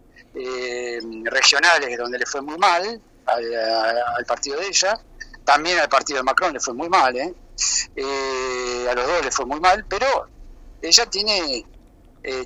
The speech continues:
chances o esperanzas de poder llegar a la segunda vuelta, y lo está capitalizando a su favor, diciendo que, eh, las personas son libres de elegir,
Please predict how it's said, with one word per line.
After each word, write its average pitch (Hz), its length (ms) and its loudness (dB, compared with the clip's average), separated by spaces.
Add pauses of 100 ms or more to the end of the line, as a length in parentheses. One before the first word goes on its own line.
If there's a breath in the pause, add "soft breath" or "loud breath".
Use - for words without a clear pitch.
chances 160 680 6
o 117 440 -2
esperanzas 156 1000 6
de 123 440 -4
poder 135 220 0
llegar 151 240 6
a 151 60 6
la 139 60 4
segunda 160 300 4
vuelta, 220 400 0 (320)
y 165 80 -6
lo 190 100 -2
está 254 220 2
capitalizando 247 800 4 (180)
a 202 60 8
su 208 140 4
favor, 240 480 4 (120)
diciendo 233 420 4
que, 190 200 -4 (640)
eh, 175 260 -2
las 170 160 6
personas 208 420 6
son 180 160 6
libres 208 340 -4
de 165 80 0
elegir, 247 760 -4